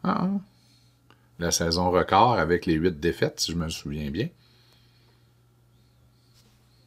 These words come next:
Ah, on a réussi notre ligne du temps pour l'histoire du Canadien de Montréal, <laughs> dernière Coupe Stanley. <laughs> Mais quand même,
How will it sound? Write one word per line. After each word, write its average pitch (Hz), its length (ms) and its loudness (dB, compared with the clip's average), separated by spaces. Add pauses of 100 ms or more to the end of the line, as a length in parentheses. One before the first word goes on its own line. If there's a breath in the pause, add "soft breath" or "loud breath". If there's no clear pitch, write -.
(1300)
Ah, - 240 2 (640 soft breath)
on 117 160 4
a 131 80 6
réussi 123 340 6
notre 113 280 6
ligne 113 220 6
du 98 140 -2
temps 127 180 2
pour 98 200 4
l'histoire 113 260 2
du - 80 -4
Canadien 143 360 2
de 135 40 0
Montréal, 127 420 0
<laughs> - 0 -
dernière 104 400 2
Coupe - 200 4
Stanley. 95 500 2
<laughs> - 40 0 (3000 loud breath)
Mais 76 140 -2
quand 113 240 6
même, 95 320 2